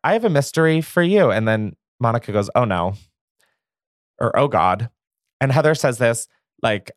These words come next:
"I know who you really are, and who you really are is Reality Von Tease." And she goes, "You are a bully. You are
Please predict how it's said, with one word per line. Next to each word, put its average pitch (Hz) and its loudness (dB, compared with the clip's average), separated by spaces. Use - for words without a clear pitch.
"I 135 -2
know 139 2
who 139 0
you 123 0
really 135 4
are, 101 0
and 123 2
who 131 4
you 110 2
really 127 4
are 90 0
is 117 0
Reality 110 2
Von 95 -2
Tease." 98 -6
And 127 -4
she - -2
goes, 120 0
"You 139 2
are 117 2
a 107 0
bully. 160 0
You 123 2
are 110 2